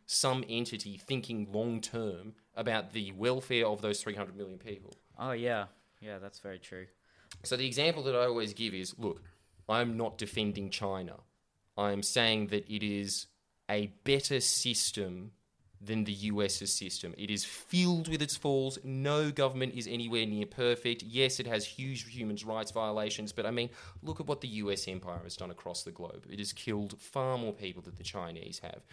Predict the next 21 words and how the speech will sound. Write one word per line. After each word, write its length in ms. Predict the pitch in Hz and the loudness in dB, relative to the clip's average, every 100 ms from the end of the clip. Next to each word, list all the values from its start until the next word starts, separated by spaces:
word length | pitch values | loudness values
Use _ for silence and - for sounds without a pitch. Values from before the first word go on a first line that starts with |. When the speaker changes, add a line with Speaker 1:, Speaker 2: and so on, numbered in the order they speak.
| - - - | -20 -16 -8
Speaker 1:
We're 60 | |
talking 320 | 135 135 120 | -2 0 0
about 220 | 101 95 - | 0 2 2
seventy 540 | - 131 117 107 104 | 2 2 0 -2 -4
invasions 580 | 98 92 90 90 90 - | -4 -4 -4 -6 -6 -6
since 220 | 92 - | -6 -6
World 260 | 92 87 87 | -4 -6 -6
War 160 | 85 | -8
Two. 240 | - 82 82 | -8 -10 -8
This 120 | 107 | -8
is 100 | 95 | -8
basically 580 | - 113 123 - - 98 | 2 4 4 -2 -6 -8
to 120 | 90 90 | -8 -12
keep, 340 | - 113 104 - - | -8 -8 -8 -14 -14
to 100 | 101 | -12
f-, 160 | 104 - _ _ - | -12 -16 _ _ -2
and 240 | 131 120 | -2 2
what 120 | 127 143 | 6 6
are 80 | |
these 220 | 127 117 107 | 6 4 0
invasions? 560 | 104 107 101 87 - | 0 2 0 -4 -14